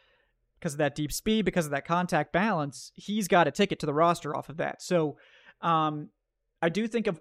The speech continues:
if one of these guys is the most likely to jump up into the roster competitor group, it's probably Xavier Malone. Um, but I do think these other three guys have a shot too. Chris Blair, I know, stuck around, I think, with the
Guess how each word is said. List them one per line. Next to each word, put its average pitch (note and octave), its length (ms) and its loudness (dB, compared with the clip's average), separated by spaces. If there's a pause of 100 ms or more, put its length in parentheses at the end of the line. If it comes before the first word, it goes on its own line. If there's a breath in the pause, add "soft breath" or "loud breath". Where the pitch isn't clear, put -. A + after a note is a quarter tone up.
if - 160 -2
one F3 220 4
of F#3 80 0
these F#3 160 -2
guys F#3 260 4
is D3+ 140 -8
the D3+ 80 -12
most D#3+ 280 -2
likely E3+ 340 0
to D#3 120 -10
jump E3 320 0
up D#3 160 4
into D#3 240 -2
the C#3+ 280 -8
roster C#3+ 500 -2
competitor D#3+ 460 -4
group, F3+ 220 -2
it's - 140 -10
probably D#3 500 -2
Xavier D3+ 300 -2
Malone. D3+ 360 -4 (460 soft breath)
Um, D3 540 4
but F3 100 2
I F3+ 100 6
do A3 120 -2
think A3+ 160 -2
these G3+ 160 -2
other F#3+ 140 2
three F3+ 140 -2
guys D#3+ 200 2
have D#3 160 0
a - 20 -6
shot - 300 -2
too. D#3+ 240 -2
Chris E3+ 220 -6
Blair, D#3+ 280 0
I D#3 60 4
know, D3+ 160 -2
stuck - 260 -6
around, D3+ 200 -2
I C#3 40 -4
think, - 160 -8
with D#3 140 -4
the - 80 -8